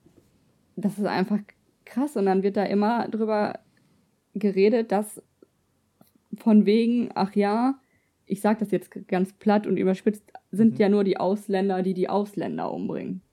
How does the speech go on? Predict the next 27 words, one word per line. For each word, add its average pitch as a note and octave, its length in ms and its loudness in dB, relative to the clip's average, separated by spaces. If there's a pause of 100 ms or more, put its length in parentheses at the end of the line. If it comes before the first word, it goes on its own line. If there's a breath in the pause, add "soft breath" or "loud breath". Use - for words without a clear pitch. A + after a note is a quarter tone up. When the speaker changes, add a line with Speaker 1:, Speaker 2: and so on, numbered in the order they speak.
Speaker 1:
Bringen E3 180 -6
sich E3+ 140 -8
ja E3+ 80 -6
nur E3+ 140 -8
gegenseitig - 640 -8
um. F3+ 220 -10 (260)
So G3 200 4
wird G#3 180 4
das F3+ 240 -4 (100)
nicht G#3+ 300 2
gesagt, G3+ 380 0
aber F3+ 200 -4
so F#3+ 140 -2
wird F#3+ 140 0
das F3+ 120 -4
übermittelt. F#3 680 -4
Das - 140 -10
ist - 160 -10
ja - 100 -4
auch - 160 -6
eine F3+ 180 -4 (120)
Sender-Empfänger-Sache, F#3 1200 0
ne? F3 280 -4 (420)
Speaker 2:
Ja. A#2 240 -8 (1400 soft breath)
Speaker 1:
Und G3 420 4
diese G3+ 420 4
Themen, C4 600 2